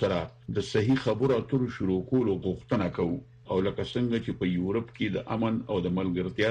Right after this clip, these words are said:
د تنظیم د حال احوال معلومولو د جرګې په ریپورت کې غوښتنه شوې ده، بیلاروس کې د آزاد او صفا سوتره انتخابات وشي چې نگراني به نړیوال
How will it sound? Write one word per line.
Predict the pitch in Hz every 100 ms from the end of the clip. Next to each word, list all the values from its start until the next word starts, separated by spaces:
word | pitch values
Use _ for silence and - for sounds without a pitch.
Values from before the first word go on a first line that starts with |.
| 104
د | 98
تنظیم | 98 87 87 101 101 87 - - 101
د | 92
حال | 113 120 107
احوال | 101 107 117 110
معلومولو | 101 95 95 113 120 104
د | 92
جرګې | 95 92 101 113 107
په | 92
ریپورت | 90 117 113
کې | - 92
غوښتنه | 90 - - 113 92
شوې | - 117 123
ده، | 117 117 - - 95
بیلاروس | 98 98 98 101 120 -
کې | 110 92
د | 90 98
آزاد | 90 104 110 -
او | - -
صفا | 92 - 110 107
سوتره | - - - - -
انتخابات | - - - 90 98 101 - -
وشي | 117 113 110 - -
چې | - 101
نگراني | 95 98 101 110 117
به | 110 95
نړیوال | 95 95 113 113